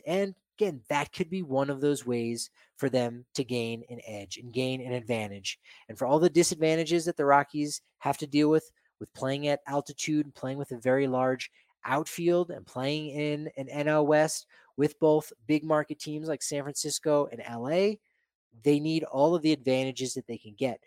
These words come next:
So the PitchCom system is great for that. I'd be remiss if I didn't talk about my Todd Helton exclusive early on there in spring training from about two weeks ago. If you haven't already checked that out, got to speak with him about his favorite memories from two thousand seven World Series,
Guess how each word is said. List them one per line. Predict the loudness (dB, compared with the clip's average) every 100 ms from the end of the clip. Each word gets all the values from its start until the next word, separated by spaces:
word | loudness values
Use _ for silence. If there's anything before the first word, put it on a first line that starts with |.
| _
So | -14 -12
the | -12 -6
PitchCom | -4 0 2 2 0
system | -2 -2 -4 -4 -6 _ _ -10
is | -10
great | -10 -12 -4 -2 -2 -8
for | -16 -10 -2 0 0
that. | -4 -14 _ _ _ _ _ _ _
I'd | 4
be | 4
remiss | 2 0 -2
if | 2
I | 2
didn't | 2 -2 -8 _
talk | -2 0
about | 4 6 6 2
my | -6
Todd | -4 -4 -2
Helton | -4 -6 -6
exclusive | -6 -2 -2 4 4 2 _ _ _ _ _
early | 4 6 6
on | 4
there | 0
in | -4
spring | -4 -4 -4
training | -2 -2 -2
from | -2
about | -2 -2
two | -4 -4
weeks | -4 -6 -4
ago. | -2
If | -2
you | 0
haven't | -2 -2
already | -4 -6
checked | -4 -4 -2
that | -2 -2
out, | 0 2 2 0 _ _ _ _ _ _
got | 0 0
to | -2
speak | -2 -4
with | -4
him |
about | -2 0
his | 0 -2
favorite | -2 -2 -4
memories | -4 -2 0 0 -2
from | -4 -8
two | -8 -6
thousand | 4 4 4 0
seven | -4 4 4 4 -2
World | 0 0 0
Series, | 0 0 2 0